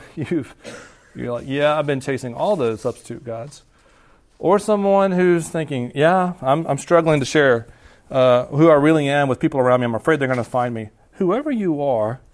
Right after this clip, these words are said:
the, the, the path to wholeness, to honesty, to being a whole human being, and to being the kind of person God wants you to be is the same. Be honest. Be honest about the way you're hiding and running, and turn to Jesus. He's not that far. Let's pray.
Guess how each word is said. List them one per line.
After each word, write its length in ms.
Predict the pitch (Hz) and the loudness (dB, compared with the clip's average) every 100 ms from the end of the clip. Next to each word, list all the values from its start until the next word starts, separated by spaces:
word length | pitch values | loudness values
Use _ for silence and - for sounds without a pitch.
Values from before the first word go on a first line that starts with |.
| _ _ - _ _ _ _ _ _ _ _ _ _ | _ _ -20 _ _ _ _ _ _ _ _ _ _
the, 120 | 175 | -4
the, 140 | 170 147 | -2 -6
the 140 | - | -6
path 300 | 147 208 247 | -6 -4 -2
to 80 | - | -2
wholeness, 400 | 165 175 185 190 | 2 2 2 -2
to 120 | 190 - | -4 0
honesty, 400 | 156 175 175 180 | 2 2 0 -4
to 100 | 147 | -2
being 300 | 151 160 160 | 0 0 0
a 60 | 139 | -4
whole 240 | - 208 196 | 0 2 4
human 260 | 175 160 | 2 0
being, 240 | 139 147 147 | -2 -2 -4
and 60 | |
to 60 | 139 | -4
being 160 | 156 | -6
the 80 | 147 | -6
kind 160 | - 175 | -6 -6
of 80 | - | -4
person 360 | 175 165 160 | -4 -4 -4
God 160 | 143 139 | -2 0
wants 200 | 131 156 | -2 -6
you 60 | 156 | -8
to 60 | |
be 260 | 117 113 120 _ _ _ | -6 -6 -8 _ _ _
is 120 | 208 | -6
the 80 | 247 | -6
same. 380 | - 220 117 - _ _ _ _ _ _ _ | -12 -14 -14 -18 _ _ _ _ _ _ _
Be 120 | 143 139 | -8 -4
honest. 500 | 139 135 101 - _ _ _ _ _ _ _ | -2 -4 -10 -20 _ _ _ _ _ _ _
Be 80 | 131 | -2
honest 240 | 175 254 | -2 -2
about 160 | 226 202 | -2 -2
the 80 | 175 | 0
way 140 | 170 | 0
you're 120 | 165 | 0
hiding 340 | 139 143 143 131 | 0 -2 -2 -4
and 100 | 110 | -6
running, 260 | 95 117 - _ _ _ _ _ _ _ _ - | -8 -10 -14 _ _ _ _ _ _ _ _ -4
and 160 | 160 | -4
turn 240 | 160 175 175 | -2 -6 -4
to 60 | |
Jesus. 540 | 175 160 175 - _ _ _ _ _ _ | -6 -8 -10 -14 _ _ _ _ _ _
He's 180 | 143 131 | -12 -10
not 200 | 135 - | -10 -10
that 160 | 143 | -12
far. 300 | - 143 104 - _ _ _ - - - | -8 -6 -6 -12 _ _ _ -20 -20 -4
Let's 140 | - 151 | -2 2
pray. 240 | 147 107 | 2 2